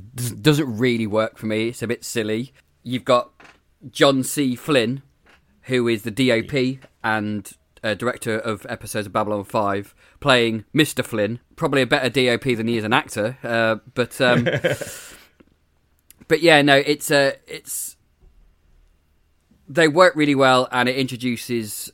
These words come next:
Speaker 1: uh, Jinxo and the fact that he can't leave the station because he believes that he is the Babylon Curse, and introduces, um, William Sanderson's Juice.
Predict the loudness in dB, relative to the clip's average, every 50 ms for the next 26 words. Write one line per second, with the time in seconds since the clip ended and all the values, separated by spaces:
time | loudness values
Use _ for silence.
0 | _ -8 -6 -4 -4 -4 -4 -4 -6 -6 -8 -12 -12 -6 -2 -2 -2 -2 -4 -6
1 | -2 0 2 2 2 2 0 -2 -2 -2 -2 -4 -4 -6 -12 -14 -12 -12 -6 -4
2 | -4 -4 -4 -4 -8 -10 -12 -8 -4 -2 -2 -2 -2 -4 -6 -6 -6 -8 -8 -10
3 | -12 -10 -10 -8 -6 -4 -4 -4 -4 -6 -8 -10 -8 -6 -4 -4 -4 -6 -6 -6
4 | -6 -6 -6 -6 -8 -10 -10 -4 0 2 2 2 0 -2 -4 -10 -12 -14 -16 _
5 | -20 -20 -20 -20 -20 _ -8 -6 -4 -2 -2 -4 -4 -6 -8 -10 -12 -10 -10 -10
6 | -8 -8 -10 -8 -8 -6 -6 -6 -8 -10 -12 -16 -18 -18 -12 -10 -8 -6 -6 -6
7 | -6 -6 -8 -10 -10 -12 -16 -20 _ _ _ _ _ -20 -20 _ _ -4 -4 -2
8 | -2 -2 -2 0 0 0 0 -2 -4 -6 -6 -6 -6 -8 -10 -12 -8 -6 -4 -4
9 | -6 -6 -8 -12 -12 -12 -14 -18 -20